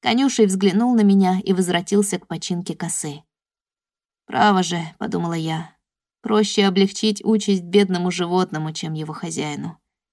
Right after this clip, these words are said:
Зайдя в дом, я услыхала, как священник меряет шагами комнату у себя наверху. Полы в доме старые и тонкие,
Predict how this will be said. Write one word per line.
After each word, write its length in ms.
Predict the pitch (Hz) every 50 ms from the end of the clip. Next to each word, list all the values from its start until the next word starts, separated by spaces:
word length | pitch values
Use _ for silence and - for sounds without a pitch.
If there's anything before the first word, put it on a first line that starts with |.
| _ _ _ _ _ _ _ _ _ _ _ _
Зайдя 400 | - - 208 196 190 214 220 214
в 60 | 196
дом, 300 | 180 185 208 220 220 208
я 160 | 202 190 185 180
услыхала, 540 | 185 - - 185 190 - 202 208 208 202
как 180 | 196 - 185 190
священник 640 | - - 185 190 - - - 214 202 196 190 - -
меряет 460 | 185 185 196 202 202 196 190 185 180
шагами 480 | - - 175 175 175 185 190 185 185 180
комнату 560 | 180 - 190 202 202 190 175 165 156 - 156
у 60 | 156
себя 260 | 156 - 165 160 160
наверху. 540 | 160 160 160 170 170 - - 160 147 151 - _ - - - - - _ _ _ _ _ _ _ _ _ _ _ _
Полы 280 | - 208 214 233 254 240
в 80 | 214
доме 260 | 202 240 233 226 220
старые 500 | 208 - - 240 226 233 220 214 208 202
и 140 | - - 202
тонкие, 680 | 202 - 214 208 202 196 202 170 160 160 160 160 -